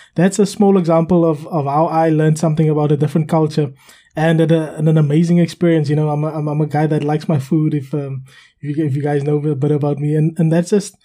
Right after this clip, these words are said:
an amazing experience that I had with a different culture, and something that I've got with me for the rest of my life now, something that someone who's stayed in that, uh,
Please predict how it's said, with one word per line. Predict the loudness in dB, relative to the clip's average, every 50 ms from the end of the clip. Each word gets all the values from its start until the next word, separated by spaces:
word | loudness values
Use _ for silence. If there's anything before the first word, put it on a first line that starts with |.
| _ _ _ _ _ _ -2
an | 0
amazing | 2 2 2 4 4 4 4
experience | 4 2 0 2 2 2 2 2
that | 2 2
I | 2
had | 2 2 2
with | 2 0
a | 2
different | 0 0 0 0 -2 0
culture, | 0 0 0 2 2 0
and | 2
something | 2 2 2 2 2 2
that | 2 2 0 -2 -8 _ _ _ _ _ _ _ -6
I've | -2 0 0 0 2
got | 0 0 0 2 2
with | 0 2 2
me | 2 2
for | 2 2 2
the | 2
rest | 2 2 0 0
of | 0
my | 0 0
life | 2 2 0 0 2
now, | 2 0 0
something | 2 0 0 2 2 2 2
that | 2 0 0 -2 -2
someone | 0 2 2 2 4 2
who's | 2 0 -2 -6 -12 -20 -20 -20 _ _
stayed | -12 -4 0 2 4 4 4
in | 4 4
that, | 4 2 0 0 -2
uh, | -2 0 0 0 -2 -2 -4 -4 -6